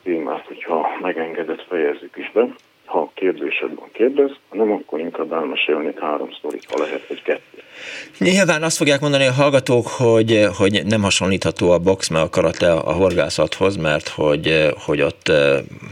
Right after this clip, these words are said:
Speaker 1: Vadászathoz, igen.
Speaker 2: Igen. Igen. Mert azt mondják, hogy, hogy a, a, a, a boxoló, illetve a karatézó és a kungfuzó az, az életben marad, nem kockáztatja az életét.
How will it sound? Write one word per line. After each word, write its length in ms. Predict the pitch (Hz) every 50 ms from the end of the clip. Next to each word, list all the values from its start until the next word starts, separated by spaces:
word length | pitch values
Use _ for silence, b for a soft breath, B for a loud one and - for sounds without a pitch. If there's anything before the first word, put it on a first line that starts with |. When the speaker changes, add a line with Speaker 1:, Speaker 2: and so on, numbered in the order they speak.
| - - - -
Speaker 1:
Vadászathoz, 600 | - - 98 - 90 87 - - - - - - -
igen. 280 | 101 - 85 - - - -
Speaker 2:
Igen. 600 | 80 85 82 73 62 60 90 87 87 90 - - - - - -
Igen. 340 | - - - - - - 95 - B B B B B
Mert 160 | B 87 98
azt 120 | 95 -
mondják, 400 | 92 87 101 101 98 92 92 - -
hogy, 580 | - - 87 85 80 82 85 85 82 80 73 78
hogy 160 | 78 78 76
a, 160 | 76 73 78 - - 69
a, 80 | 78 - -
a, 220 | - 73 73 - 64 - - - - - - - - - -
a 120 | 71 69
boxoló, 580 | 78 80 104 113 - - - 98 95 90 90 87 76 -
illetve 500 | - 73 73 71 65 - - - 69 65
a 180 | 65 73 71 -
karatézó 600 | - 90 92 90 - - 71 69 71 71 69 62
és 180 | 53 - -
a 100 | - -
kungfuzó 560 | - - 82 80 82 - - - - 80 69
az, 160 | 65 65 - - B B B B B B B B B
az 140 | B - -
életben 380 | 87 78 65 64 67 69 76
marad, 320 | 80 76 76 78 73 71 - B B B B B B B
nem 220 | B - 65 65 -
kockáztatja 600 | - - - - 78 78 - - 80 76 - 73
az 80 | 78 87
életét. 440 | 95 104 107 - - 87 - -